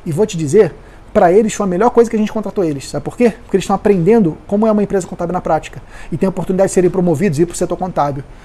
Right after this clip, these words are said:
E se gostar mais, vai pro setor fiscal. E crescem na empresa.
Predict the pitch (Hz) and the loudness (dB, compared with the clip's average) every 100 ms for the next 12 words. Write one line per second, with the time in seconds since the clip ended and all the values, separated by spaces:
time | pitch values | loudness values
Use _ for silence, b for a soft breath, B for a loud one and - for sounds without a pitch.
0 | B 175 - 165 170 165 180 165 - 165 | B -2 0 2 2 2 2 0 -4 -6
1 | - 180 139 127 131 B B B - - | -6 -6 -4 -4 -6 B B B -20 -20
2 | - - b - 185 220 202 - 165 135 | -20 -20 b -6 2 4 4 2 -4 -6
3 | 143 123 | -8 -10